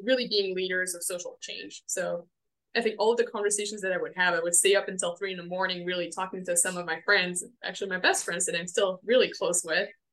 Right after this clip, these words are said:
who would stay up until three talking about, you know, healthcare policy and,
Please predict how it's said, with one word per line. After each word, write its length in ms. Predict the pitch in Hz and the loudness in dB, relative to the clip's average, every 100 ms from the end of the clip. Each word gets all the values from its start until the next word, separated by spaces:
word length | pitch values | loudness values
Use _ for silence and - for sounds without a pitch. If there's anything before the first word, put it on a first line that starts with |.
| _ - | _ 2
who 80 | |
would 100 | 208 | 4
stay 160 | 208 233 | 6 4
up 140 | 220 | 2
until 280 | 190 185 175 | -2 -4 -4
three 380 | 208 202 190 185 180 | 2 2 2 0 -2
talking 320 | 185 190 180 | -4 -2 -4
about, 440 | 165 156 151 139 | -2 -2 -2 -4
you 40 | - | -8
know, 120 | 147 - | -6 0
healthcare 400 | 220 - 180 - | 0 2 0 2
policy 760 | 196 165 - 185 160 156 156 151 | 0 4 4 2 0 -4 -4 -4
and, 160 | 147 | -8